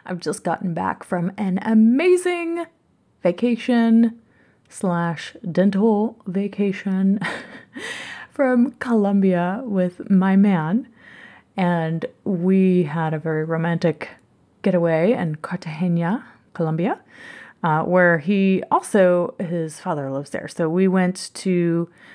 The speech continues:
go get some dental work done for him, which was super exciting. And actually, we, one of the appointments was on Thanksgiving Day. So we spent our Thanksgiving taking care of our health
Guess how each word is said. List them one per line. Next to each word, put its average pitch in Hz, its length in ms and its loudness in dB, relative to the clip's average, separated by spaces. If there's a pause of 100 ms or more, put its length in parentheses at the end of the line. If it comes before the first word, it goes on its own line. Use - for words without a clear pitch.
(180)
go 220 160 4
get 339 280 0
some 175 240 0
dental 180 440 0
work 151 300 -4 (160)
done 151 300 -2
for 147 260 -8
him, 151 540 -4 (120)
which 156 200 -4
was 147 200 -4
super 156 380 -4
exciting. 151 580 0 (440)
And 151 320 -4
actually, 143 560 -2
we, 147 160 -2 (100)
one 165 240 -2
of 151 160 -6
the 151 160 -2
appointments 214 500 0
was 180 160 0
on 151 280 0
Thanksgiving 156 580 -2
Day. 147 240 0
So 170 220 0
we 196 120 2
spent 262 280 0
our 254 100 4
Thanksgiving 214 600 0 (600)
taking 254 360 0
care 254 440 2
of 247 280 4
our 269 180 2
health 415 560 2